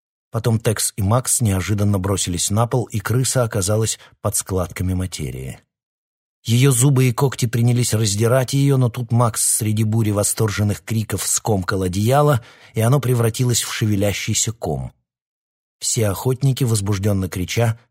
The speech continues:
приветствовали пленение жертвы. «Давайте-ка потише»,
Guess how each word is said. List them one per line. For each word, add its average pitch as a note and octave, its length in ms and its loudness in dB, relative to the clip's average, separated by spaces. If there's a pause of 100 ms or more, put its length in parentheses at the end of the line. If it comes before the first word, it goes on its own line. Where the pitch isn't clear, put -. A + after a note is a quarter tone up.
(140)
приветствовали G2+ 760 -2
пленение E2+ 600 -4
жертвы. B1+ 600 -10 (2000)
«Давайте-ка B2 360 -4
потише», C2 580 -10